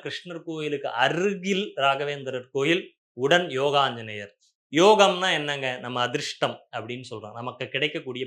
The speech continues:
பாக்கியம் அப்படின்னு சொல்றோம். அப்போ ஒரு பாக்கியம் நமக்கு கிடைக்கணும். யோகம்ங்கிறது எல்லாமே ஒன்பதாம் இடம்னு சொல்றோம் ஜோதிடத்துல, ஒன்பதாம் இடம். காலபுருஷனுக்கு ஒன்பதாம் இடம் எடு, தனுசு ராசி. தனுசு ராசி யாரோட ராசி?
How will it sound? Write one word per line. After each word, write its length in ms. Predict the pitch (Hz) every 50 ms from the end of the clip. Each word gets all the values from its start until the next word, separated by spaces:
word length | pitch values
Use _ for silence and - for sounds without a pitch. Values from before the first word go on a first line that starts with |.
| 120 107
பாக்கியம் 500 | 117 120 127 127 127 127 131 131 131 131
அப்படின்னு 320 | 127 120 110 110 110 110 -
சொல்றோம். 260 | 104 98 101 107 - _ _ _ _ _ _ _ _ _ _ -
அப்போ 160 | 139 - 190 190
ஒரு 160 | 175 156 139 127 120 117
பாக்கியம் 560 | 123 156 170 202 233 220 196 196 226 220 214 202
நமக்கு 300 | 175 160 156 139 135 123
கிடைக்கணும். 460 | 117 127 123 127 123 127 123 120 - 156
யோகம்ங்கிறது 600 | 165 180 190 196 185 190 180 175 160 151 156 147
எல்லாமே 360 | 143 143 151 156 151 151 170
ஒன்பதாம் 560 | 165 139 143 147 139 160 151 165 160 156 156 139
இடம்னு 340 | 123 127 120 127 131 131 -
சொல்றோம் 320 | - 117 110 101 107 110 - _ _ _ _ _ _ _ _ 113
ஜோதிடத்துல, 600 | 117 127 135 131 127 127 117 107 - - - 208 294 302 - _ _ _ _ - 117
ஒன்பதாம் 460 | 120 127 123 131 123 123 113 110 107
இடம். 160 | 98 104 - _ _ _ _ _ _ _ -
காலபுருஷனுக்கு 1040 | 175 208 233 262 277 285 277 277 240 233 208 208 202 - 202 180 180 175 175 - 180
ஒன்பதாம் 480 | 160 165 170 175 175 180 175 170 165
இடம் 200 | 151 147 143 139 127
எடு, 140 | 127 143 175 - - 127 120
தனுசு 400 | 135 143 156 175 180 - - 151
ராசி. 340 | 131 117 113 - - - - _ _ _ _ _ _ _ -
தனுசு 380 | 131 156 180 226 254 226 - 220
ராசி 260 | 196 175 165 - 165
யாரோட 440 | 147 139 147 151 156 165 175 165 151 139
ராசி? 320 | 127 120 117 113 -